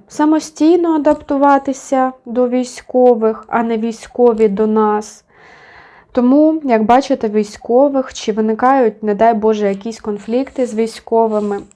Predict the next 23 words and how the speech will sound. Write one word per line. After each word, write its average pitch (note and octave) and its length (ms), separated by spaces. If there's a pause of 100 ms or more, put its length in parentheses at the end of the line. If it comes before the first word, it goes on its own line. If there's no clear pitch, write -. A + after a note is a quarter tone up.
потрібно B3+ 680 (140)
розуміти, A#3+ 680
що A3 340 (1120)
є A3+ 220
психологічні A3+ 840
особливості, G#3+ 1040 (880)
е, A3+ 280
і A#3 160
треба A#3+ 420
це A#3 200
також A3+ 580
враховувати G#3 880
в A3 60
першу B3 420
чергу A#3+ 680
для G#3 220
того, A3+ 300
щоб A3 400
уникати A3+ 920 (220)
неприємних A3 720
ситуацій G#3+ 720
для G#3+ 180
себе. G3 520